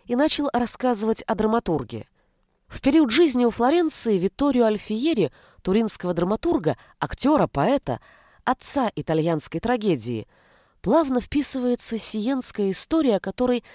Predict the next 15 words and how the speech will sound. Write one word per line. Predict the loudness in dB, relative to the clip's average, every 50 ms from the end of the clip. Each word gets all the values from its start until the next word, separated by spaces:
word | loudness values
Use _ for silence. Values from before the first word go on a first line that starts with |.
| -20 -20 _ _
мало | -2 0 2 2 2 0 -2
кто | -2 -4 -4
знает, | -4 -2 0 0 0 0 -2 -4 -6 -16 _ _ _ _ _
кроме | _ -2 0 0 2 0 0 -2
историков | -4 -6 -6 -2 -2 -2 -2 -2 -4 -8 -8
театра | -2 0 0 0 0 0 0 -2 -2 -2 _ _ _ _ _ _ _ _
и | -6 -6 -4 0
эрудированных | 0 2 2 2 0 0 2 2 2 4 2 2 2 0 0 -2 -8 _ _ _
сиенцев. | -4 -2 0 0 2 2 2 0 0 -4 -6 -8 -10 -12 -18 _ _ _ _ _ _ _ _ _ _ _ _ _ _
В | _ 0
Сиене | 2 6 6 8 8 10 10 10 8 8
жил | 6 6 6 4 4 4
очень | 2 2 2 4 4 4
близкий | 6 6 6 4 4 2 0 0 2
друг | 4 4 4 4 2 2